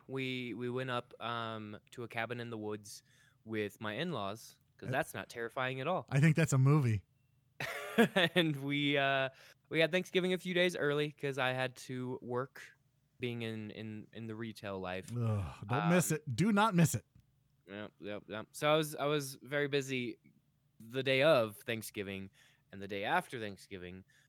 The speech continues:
Speaker 1: but a few days before Thanksgiving, I was Thanksgiving it up.
Speaker 2: Well, at least you got to Thanksgiving it up at some point. That's always, that's,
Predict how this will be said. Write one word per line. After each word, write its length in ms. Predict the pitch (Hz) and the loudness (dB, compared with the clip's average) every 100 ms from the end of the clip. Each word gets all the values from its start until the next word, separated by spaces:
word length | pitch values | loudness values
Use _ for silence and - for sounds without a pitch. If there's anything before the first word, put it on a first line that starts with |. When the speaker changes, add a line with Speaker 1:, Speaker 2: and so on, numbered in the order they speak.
| _ | _
Speaker 1:
but 60 | 123 | -16
a 40 | |
few 140 | 127 202 | -12 -4
days 220 | 180 156 | -4 -4
before 500 | 135 127 - 285 285 | -8 -12 -8 -6 -4
Thanksgiving, 760 | 147 123 107 - 104 95 92 90 _ _ - | -4 -6 -8 -10 -10 -8 -12 -14 _ _ -6
I 100 | 113 | -4
was 180 | 104 90 | -4 -8
Thanksgiving 600 | 95 92 - 95 87 82 | -12 -12 -12 -12 -12 -16
it 100 | 78 | -16
up. 220 | 65 - _ _ _ _ _ - | -18 -20 _ _ _ _ _ -4
Speaker 2:
Well, 320 | 135 139 135 - - - - 120 | -2 0 -2 -10 -20 -20 -14 -4
at 120 | 165 | 2
least 240 | 170 190 | 2 2
you 60 | 208 | 2
got 160 | 185 165 | 0 0
to 60 | |
Thanksgiving 500 | 165 175 - 160 139 | 0 -2 -2 -2 0
it 100 | 135 | 0
up 160 | 110 107 | -2 -6
at 60 | - | -6
some 240 | 127 120 | -2 -2
point. 280 | 101 92 85 | -2 -6 -8
That's 220 | 92 - | -8 -8
always, 320 | 95 90 87 | -10 -10 -10
that's, 320 | 90 90 - | -10 -12 -14